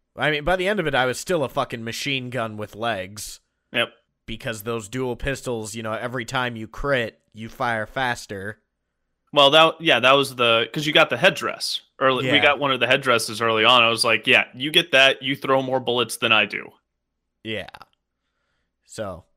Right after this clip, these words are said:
Speaker 1: no, super good game. Um, glad I picked it up on sale.
Speaker 2: I think it's still on sale.
Speaker 1: Yeah, I mean, it's on sale
Speaker 2: Uh,
Speaker 1: until
Speaker 2: twenty percent
Speaker 1: for
Speaker 2: off.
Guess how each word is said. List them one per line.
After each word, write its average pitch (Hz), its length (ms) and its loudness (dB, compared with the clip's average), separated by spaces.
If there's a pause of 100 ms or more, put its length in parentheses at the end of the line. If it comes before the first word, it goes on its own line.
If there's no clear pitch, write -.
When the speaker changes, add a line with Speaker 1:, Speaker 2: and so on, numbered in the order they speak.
(160)
Speaker 1:
no, 160 320 -2
super 226 420 -8
good 165 260 -4
game. 123 420 -4 (840)
Um, 101 480 -10 (260)
glad 160 280 -2
I 151 60 0
picked 143 220 -8
it 131 80 -8
up 127 160 -2
on 117 140 -6
sale. 113 600 -4 (880)
Speaker 2:
I - 40 -20
think - 160 -6
it's - 140 -12
still 127 380 -8
on 92 160 -14
sale. 92 420 -14 (460)
Speaker 1:
Yeah, 175 220 -2 (280)
I 139 80 -8
mean, 139 120 -6
it's 135 120 -10
on 143 140 -6
sale 147 460 0
Speaker 2:
Uh, 127 40 -4
Speaker 1:
until 127 360 -8
Speaker 2:
twenty 117 160 2
percent 113 360 -6
Speaker 1:
for 95 40 -4
Speaker 2:
off. 101 300 -10